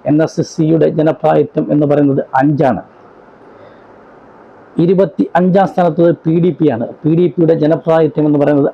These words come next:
അഞ്ചാണ്. ഇരുപത്തിയാറാം സ്ഥാനത്തുള്ളത് കേരള കോൺഗ്രസ് ആണ്. കേരള കോൺഗ്രസിന് രണ്ട് സീറ്റുകളാണ്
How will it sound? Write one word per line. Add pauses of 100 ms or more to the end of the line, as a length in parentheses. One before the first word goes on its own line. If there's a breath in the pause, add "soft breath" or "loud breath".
അഞ്ചാണ്. (1700 loud breath)
ഇരുപത്തിയാറാം
സ്ഥാനത്തുള്ളത്
കേരള (160)
കോൺഗ്രസ്
ആണ്.
കേരള (140)
കോൺഗ്രസിന്
രണ്ട്
സീറ്റുകളാണ്